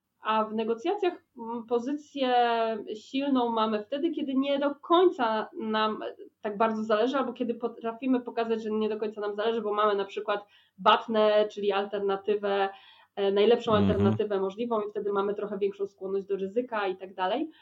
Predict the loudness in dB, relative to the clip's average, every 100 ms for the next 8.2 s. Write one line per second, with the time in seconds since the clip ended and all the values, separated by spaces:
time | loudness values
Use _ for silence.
0 | -20 _ _ _ _ -4 -2 -2 -4 -8
1 | -6 -6 -4 -2 0 0 -2 -2 0 0
2 | 0 -2 -2 0 -2 -4 _ _ _ -6
3 | 4 4 6 6 6 4 -2 -2 -2 -2
4 | -2 0 -2 -2 -4 -2 0 0 0 0
5 | -2 -2 -2 -2 -6 -8 -8 -8 -8 -8
6 | -12 -20 -14 -12 -10 -2 0 0 -4 -10
7 | _ _ -14 -12 -8 0 4 4 4 4
8 | 2